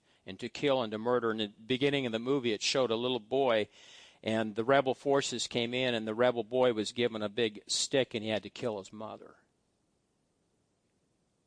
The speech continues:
And he killed his mother. And the mother was going like this as he, the little boy stood up, up before him, and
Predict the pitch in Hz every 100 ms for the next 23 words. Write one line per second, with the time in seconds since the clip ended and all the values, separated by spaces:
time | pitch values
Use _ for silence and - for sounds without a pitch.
0 | 98 98 101 120 110 82 80 - 80 78
1 | - - _ _ _ 87 92 101 101 95
2 | 90 - 92 87 90 90 _ 98 82 -
3 | - _ _ _ _ 95 98 101 92 -
4 | 92 95 90 104 95 - - 87 85 _
5 | _ - 87 85 92 - 101 95 78 82
6 | 80 _ _ _ _ _ _ 85 85